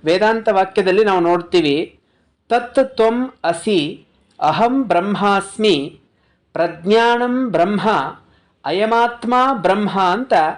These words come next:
ನಾಲ್ಕು ಮಹಾವಾಕ್ಯಗಳಿದ್ದಾವೆ. ತತ್ವಮಸಿ ಅನ್ನುವಂಥದ್ದು ಸಾಮವೇದದ ಛಾಂದೋಗ್ಯೋಪನಿಷತ್ತಲ್ಲಿ ಬರುತ್ತೆ. ಅಂದ್ರೆ ತತ್ ಅಂದ್ರೆ ದಟ್, ಅದು, ತ್ವಂ ಅಂತಂದ್ರೆ ನೀನು, ಅಸಿ ಅಂದ್ರೆ ಆಗಿದ್ದೀಯಾ.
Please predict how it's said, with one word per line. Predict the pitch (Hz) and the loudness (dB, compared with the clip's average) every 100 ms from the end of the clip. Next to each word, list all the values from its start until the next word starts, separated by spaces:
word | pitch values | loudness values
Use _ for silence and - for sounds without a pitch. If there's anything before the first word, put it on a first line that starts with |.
| - | -6
ನಾಲ್ಕು | 175 185 190 175 | -2 0 -2 -2
ಮಹಾವಾಕ್ಯಗಳಿದ್ದಾವೆ. | 160 190 202 175 175 170 160 139 143 135 135 - - - - - _ _ - | -2 0 0 -2 -2 -2 -2 0 0 2 -2 -10 -20 -20 -20 -20 _ _ -4
ತತ್ವಮಸಿ | 233 240 - 262 254 240 247 | -2 -2 -2 0 0 -2 0
ಅನ್ನುವಂಥದ್ದು | 240 226 226 220 254 226 196 220 - - _ _ - | 0 0 -2 0 0 2 2 2 -2 -16 _ _ -2
ಸಾಮವೇದದ | 175 220 247 233 226 220 214 254 254 | 0 2 0 4 4 4 2 0 -2
ಛಾಂದೋಗ್ಯೋಪನಿಷತ್ತಲ್ಲಿ | - 240 220 247 202 226 220 214 202 202 - 220 | -4 -2 2 2 4 2 2 0 -2 -2 0 2
ಬರುತ್ತೆ. | 190 170 170 147 131 - - | 4 2 2 -2 -2 -6 -12
ಅಂದ್ರೆ | 165 190 147 156 214 - - _ - | -6 -2 0 2 0 -6 -20 _ -6
ತತ್ | 247 262 - | -2 -2 0
ಅಂದ್ರೆ | 233 202 226 208 | 0 2 0 2
ದಟ್, | 180 196 - - | 0 0 -4 -4
ಅದು, | 165 170 220 - - - | 0 2 0 -2 -16 -4
ತ್ವಂ | 214 254 254 | -2 0 0
ಅಂತಂದ್ರೆ | 226 214 196 214 226 | -2 -2 0 2 2
ನೀನು, | 170 165 208 233 208 175 - 175 | 0 0 2 2 2 0 -4 -6
ಅಸಿ | 175 262 | -4 0
ಅಂದ್ರೆ | 226 196 269 - | 0 0 -2 0
ಆಗಿದ್ದೀಯಾ. | 175 175 160 156 165 143 151 135 - | -2 -2 -4 2 2 4 2 2 -2